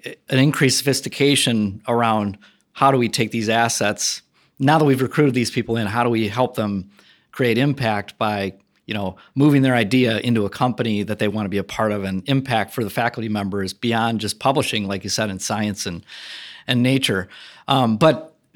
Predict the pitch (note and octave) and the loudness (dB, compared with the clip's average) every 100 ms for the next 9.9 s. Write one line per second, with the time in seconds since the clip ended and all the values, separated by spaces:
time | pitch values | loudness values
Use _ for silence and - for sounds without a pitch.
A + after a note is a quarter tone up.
0 | - E3 E3 G3 - - D#3 D3+ D3 C3+ | -6 2 4 4 0 2 4 4 0 -2
1 | C3+ - G#3 E3+ B2 C3+ C#3 A#2+ A#2 A2+ | -2 -2 0 2 2 0 -2 0 2 2
2 | - C3+ B2+ B2 A#2+ B2 A#2+ G#2+ - C3 | 0 0 2 0 0 2 2 0 -4 0
3 | D3 - C#3 D#3 C#3 - C#3+ B2 A#2+ C3+ | 0 0 2 4 4 4 2 2 2 2
4 | B2 G#2+ A#2 G#2 C3+ E3+ D#3 A2 G#2 G#2 | 2 0 -4 0 4 4 4 0 2 0
5 | G#2 A#2+ - B2 A2+ G#2 G#2 - C#3 B2 | -2 -4 -2 -2 0 -2 -2 2 4 4
6 | G#2 - G#2+ G2+ - B2 A#2+ A#2+ - A#2+ | 0 -2 -2 -2 -4 0 2 2 0 -2
7 | G#2 F#2+ A#2+ D3 A#2+ B2+ A2 G#2+ - - | -4 -2 2 2 2 -2 -2 -2 -2 0
8 | C#3+ - A#2 G#2+ G#2+ A2 - - B2 A2+ | 0 2 2 2 0 -2 -4 -2 0 0
9 | A2+ G#2+ G#2+ D3+ C#3 - F#2+ - E2+ | 0 -2 -4 -4 -4 -6 -8 -10 -12